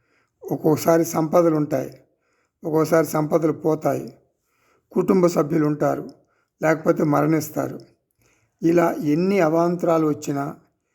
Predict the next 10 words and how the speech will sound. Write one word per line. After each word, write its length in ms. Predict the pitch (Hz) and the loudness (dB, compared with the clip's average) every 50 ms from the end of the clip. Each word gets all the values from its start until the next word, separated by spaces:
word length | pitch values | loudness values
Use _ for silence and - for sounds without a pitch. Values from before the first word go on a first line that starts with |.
| _ _ _ _ _ - | _ _ _ _ _ -4
ఎన్ని 240 | - 151 175 185 190 170 | -2 0 4 4 4 2
సమస్యలు 540 | 180 - 139 139 151 156 - - 170 151 147 | 2 -2 -4 -2 -2 -2 -2 -2 0 0 0
వచ్చినా 340 | 143 - - 160 143 139 139 143 - - - _ _ _ _ _ _ _ _ - | -2 -2 -6 -6 -6 -6 -6 -6 -10 -12 -20 _ _ _ _ _ _ _ _ -6
నేను 300 | 151 147 156 165 170 175 | 0 2 4 4 4 2
చెల్లించను. 680 | 170 170 - 151 143 147 143 135 135 143 131 135 139 139 131 120 135 151 - _ _ _ _ _ _ _ _ _ _ _ _ _ _ _ _ - | 0 -2 -4 -4 -2 -2 -2 -2 -4 -6 -4 -4 -4 -4 -6 -6 -10 -12 -18 _ _ _ _ _ _ _ _ _ _ _ _ _ _ _ _ -6
నా 120 | 165 147 147 143 135 | -2 0 2 2 2
మనస్సులో 580 | 131 135 143 156 165 156 - - 160 156 147 135 - - - - _ _ _ _ _ _ _ _ _ - | 2 2 2 2 0 0 2 2 2 4 2 0 -2 -6 -12 -16 _ _ _ _ _ _ _ _ _ -14
ఆందోళన, 680 | - 135 139 147 160 165 156 160 160 156 156 151 151 151 143 135 131 - - - _ _ _ _ _ _ _ _ - | -8 -4 -2 0 0 2 4 4 4 4 2 2 0 0 -2 -2 -6 -10 -18 -20 _ _ _ _ _ _ _ _ -12
ఒత్తిడి, 520 | 156 139 - - - 170 160 147 156 151 139 139 156 175 - - _ _ _ _ _ - | -12 -12 -10 -2 2 2 2 4 4 2 2 0 -4 -10 -14 -20 _ _ _ _ _ -16
భయం 420 | 151 123 139 143 143 151 151 147 | -10 -4 0 2 2 4 2 2